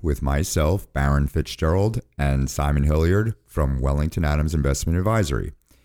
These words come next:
If you'd like some more information about what you're about to hear today during the show, please give us a call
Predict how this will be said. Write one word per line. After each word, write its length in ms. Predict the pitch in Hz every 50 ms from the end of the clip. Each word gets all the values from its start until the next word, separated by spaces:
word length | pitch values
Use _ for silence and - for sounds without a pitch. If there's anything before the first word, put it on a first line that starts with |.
| _ _ _ _ _ _ _ _ -
If 140 | - 80
you'd 160 | 87 90 80 85
like 200 | 98 110 113 -
some 200 | - - 104 90
more 200 | 95 113 127 123
information 540 | 120 - - 101 104 113 123 117 - 107
about 340 | 95 82 85 85 87 85 -
what 240 | - 85 87 - -
you're 220 | 82 80 82 82
about 300 | 82 76 87 82 82 -
to 100 | - 90
hear 220 | 78 85 87 90 87
today 320 | - - 85 80 78 82
during 260 | 76 85 80 80 78
the 60 | 78 76
show, 480 | - - 73 67 69 73 87 107 - - _ _ _ _ _ _ _ -
please 240 | - 107 110 110
give 160 | 104 104 98 95
us 160 | 98 - -
a 40 | 107
call 500 | - - 80 73 76 76 85 107 - _